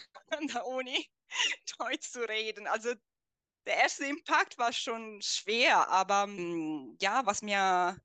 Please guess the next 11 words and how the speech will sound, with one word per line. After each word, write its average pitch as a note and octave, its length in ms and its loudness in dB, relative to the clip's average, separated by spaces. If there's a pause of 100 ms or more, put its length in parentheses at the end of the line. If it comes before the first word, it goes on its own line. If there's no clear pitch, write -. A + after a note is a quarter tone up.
(440)
tatsächlich - 520 -8
geholfen A3+ 720 -4
hat, A#3+ 280 -2
ist - 400 -6
am F3+ 220 -4
Anfang G3+ 520 -2
Fehler G3 360 -2
zu - 120 -8
machen, A3 440 -4
<laughs> - 180 -2
einfach A#3 560 2